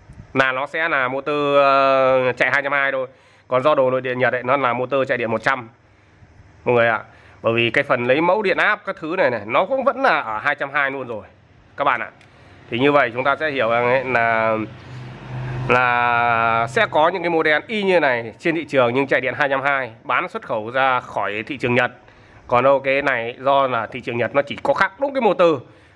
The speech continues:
Chỉ áp kích các thứ mình thấy thông số nó cũng chịu điện áp sáu trăm V rồi, chứ không phải là chịu điện áp thấp hơn nữa mọi người nhá.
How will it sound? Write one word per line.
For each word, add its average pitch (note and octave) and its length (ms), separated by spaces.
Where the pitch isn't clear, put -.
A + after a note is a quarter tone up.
Chỉ E3 140
áp G#3 220
kích B3 160
các F#3+ 120
thứ D3+ 140
mình C3 200
thấy C3 200
thông D3 160
số C#3 180
nó E3+ 80
cũng E3+ 80
chịu D#3 120
điện C#3 100
áp D#3 100
sáu C3+ 140
trăm D#3 140
V C#3+ 40
rồi, G2+ 100
chứ F3+ 120
không D3+ 280
phải A2 240
là A2 160
chịu A#2 220
điện A#2+ 100
áp D3+ 140
thấp G3+ 140
hơn D3 180
nữa D#3 220
mọi B2+ 140
người A2+ 140
nhá. D#3 160